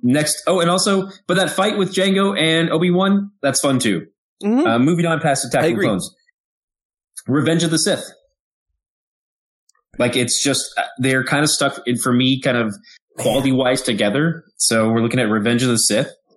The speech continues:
Speaker 1: And this one, this one jumped between the number eight back and forth in my head a little bit. I'm still not set
Speaker 2: Okay,
Speaker 1: with
Speaker 2: so you have a
Speaker 1: Rise of
Speaker 2: tier break
Speaker 1: Skywalker.
Speaker 2: here. Yeah.
Speaker 1: Yeah.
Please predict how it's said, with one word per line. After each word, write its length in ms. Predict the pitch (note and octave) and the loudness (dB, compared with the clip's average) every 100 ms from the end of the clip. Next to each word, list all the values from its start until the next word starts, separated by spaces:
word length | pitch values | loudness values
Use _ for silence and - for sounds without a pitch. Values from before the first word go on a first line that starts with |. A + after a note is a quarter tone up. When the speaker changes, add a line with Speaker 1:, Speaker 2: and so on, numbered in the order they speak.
| _ - - - | _ -20 -10 -2
Speaker 1:
And 120 | C3 | 0
this 180 | D#3 F3 | 0 0
one, 280 | A3+ A3 F#3+ G3+ - - _ _ _ _ _ _ | 2 2 0 -2 -14 -20 _ _ _ _ _ _
this 160 | C3 - | -2 0
one 200 | G#3+ F3+ | 2 0
jumped 460 | A#2 C3 E3 E3+ - | 0 0 0 -2 -6
between 720 | C#3 - C#3 C#3 C#3+ D#3+ D#3 _ _ _ _ _ | -4 -2 0 2 2 0 -4 _ _ _ _ _
the 120 | A2+ B2 | -2 0
number 280 | C3 B2 - | 2 0 0
eight 260 | A#2+ D3+ - - _ _ _ _ _ - | 0 0 -4 -10 _ _ _ _ _ -2
back 180 | A#2+ B2+ | -2 0
and 120 | A#2+ | 0
forth 240 | A2+ B2+ | 0 0
in 60 | B2 | 2
my 120 | A2 | 0
head 160 | G2+ A#2+ | 0 0
a 40 | |
little 220 | B2 C#3 C#3 | 0 0 0
bit. 160 | D3 | 0
I'm 100 | G#2+ | 0
still 200 | G2 - | 0 0
not 180 | B2+ A#2+ | 0 0
set 340 | - B2+ C3 - _ - - - | 0 0 -2 -4 _ -20 -16 -8
Speaker 2:
Okay, 160 | A2+ | -4
Speaker 1:
with 100 | A2+ | -2
Speaker 2:
so 60 | - | 0
you 60 | |
have 80 | D3+ | 0
a 40 | C3 | 0
Speaker 1:
Rise 100 | C3+ | -2
of 20 | C#3+ | -2
Speaker 2:
tier 120 | A#2+ | -2
break 220 | G#2 B2 | -2 -2
Speaker 1:
Skywalker. 120 | A#2+ G#2+ | -2 -4
Speaker 2:
here. 180 | G2+ - | -6 -12
Yeah. 180 | A#2+ G#2 - _ _ _ | -12 -12 -14 _ _ _
Speaker 1:
Yeah. 280 | A#2+ A2+ F#2 | -2 0 -2